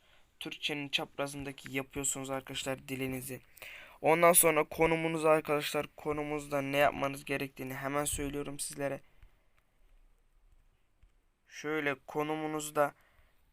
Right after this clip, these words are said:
Türkiye'den arkadaşlar şöyle ya arkadaşlar hemen şöyle bulalım bulalım.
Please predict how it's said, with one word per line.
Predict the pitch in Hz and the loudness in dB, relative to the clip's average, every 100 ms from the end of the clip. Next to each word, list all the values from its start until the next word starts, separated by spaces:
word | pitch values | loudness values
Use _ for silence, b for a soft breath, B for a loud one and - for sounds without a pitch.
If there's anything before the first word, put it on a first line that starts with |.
| - | -8
Türkiye'den | 170 - 170 151 151 | -6 -4 -4 -2 2
arkadaşlar | 143 143 139 143 143 139 - _ _ - | 2 2 0 0 0 -2 -4 _ _ -14
şöyle | - - 147 139 135 - _ _ _ _ _ - _ _ - _ _ _ - - - _ - | -10 -4 -2 -2 -4 -6 _ _ _ _ _ -20 _ _ -20 _ _ _ -20 -20 -20 _ -8
ya | 131 | -4
arkadaşlar | 127 - 135 - 143 135 - _ _ _ - | -4 -6 -4 -2 -2 -4 -6 _ _ _ -6
hemen | 151 156 156 - _ - | -2 0 0 -2 _ -10
şöyle | - 160 151 147 | -6 -4 -4 -6
bulalım | 151 156 151 156 | -4 -2 -2 -4
bulalım. | 151 151 | -6 -6